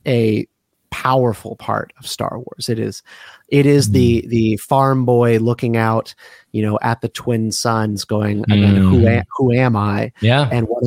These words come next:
Speaker 1: what am I meant to be?" That is drawn so many people to Star Wars. And so I, I wanna probably do a talk on that. Uh, you know, I know that the, the one thing that will get super divisive about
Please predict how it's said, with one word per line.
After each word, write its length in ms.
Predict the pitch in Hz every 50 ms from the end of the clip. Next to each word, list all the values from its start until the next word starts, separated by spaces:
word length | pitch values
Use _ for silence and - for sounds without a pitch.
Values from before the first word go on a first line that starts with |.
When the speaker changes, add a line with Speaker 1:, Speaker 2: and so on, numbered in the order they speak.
| 107 -
Speaker 1:
what 180 | 123 123 127 123
am 100 | 117 117
I 120 | 113 110
meant 300 | 110 107 110 113 - - -
to 80 | -
be?" 300 | 104 120 143 143 139 127
That 160 | 110 113 113 110
is 260 | 110 104 - - - _ - - - _ _ _ _ _ _ _ -
drawn 480 | 123 - 127 131 139 143 147 151 147 139
so 180 | 123 - 143 131
many 160 | 127 123 120
people 300 | 110 123 120 - 120 113
to 80 | 107 107
Star 300 | - - - 117 113 113
Wars. 180 | 110 113 107 -
And 100 | 113 107
so 140 | - 143 135
I, 160 | - 143 139 -
I 80 | - 165
wanna 340 | 185 240 277 277 240 160 - _ _ _ _ _ _ _ _ _
probably 560 | - - - 156 147 151 131 135 139 127 117
do 760 | 104 - - 123 123 120 120 113 110 107 104 101 101 107 113 - _ _ _ _ _ _ _ -
a 80 | - -
talk 360 | - - - 123 120 117 -
on 200 | 113 110 107 107
that. 380 | 107 113 110 107 104 107 107 - _ _ -
Uh, 240 | 104 104 101 - - -
you 140 | - 131 127
know, 120 | 123 120 120
I 160 | 123 127 127
know 200 | 127 135 135 131
that 140 | 127 120 -
the, 180 | 120 113 113 -
the 160 | 123 117 117
one 300 | 113 123 135 139 139 127
thing 180 | 131 123 117 117
that 100 | 113 113
will 80 | 110
get 200 | 104 113 - -
super 380 | - - - - 131 - 120 110
divisive 640 | 95 107 101 117 120 127 123 - - 117 107 101 110
about 400 | 104 - 110 110 113 110 -